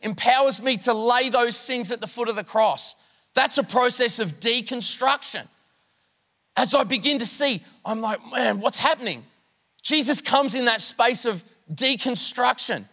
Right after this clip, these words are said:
He strips away what I thought I knew. There are those of us in the room, and we've grown up, possibly part of this church for a long time, serving God for a long time.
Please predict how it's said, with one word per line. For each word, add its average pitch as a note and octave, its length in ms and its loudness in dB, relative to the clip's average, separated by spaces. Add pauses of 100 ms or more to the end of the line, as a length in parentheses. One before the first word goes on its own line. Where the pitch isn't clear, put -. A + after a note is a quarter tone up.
(580)
He B3+ 140 2
strips - 480 0
away D#4+ 320 6
what C#4+ 160 4
I B3+ 80 4
thought C4+ 340 2
I A3+ 140 2
knew. G3 360 -8 (1500)
There G3 140 2
are G3 60 4
those F#3 260 4
of F3 60 -8
us D3+ 140 -4
in E3+ 100 -6
the D#3+ 80 0
room, D#3 220 2
and D3+ 80 -4
we've D3+ 160 -6
grown C#3+ 200 0
up, D3 280 0 (760)
possibly D3+ 380 -4
part D#3 260 2
of C#3+ 60 -8
this - 120 -4
church D#3 320 -6
for - 80 -12
a C3 60 -8
long C#3+ 280 -4
time, C#3 440 -4 (300)
serving D#3 460 -2
God C3 280 0
for C3 140 -10
a C3 40 -6
long C3 280 -8
time. B2 440 -8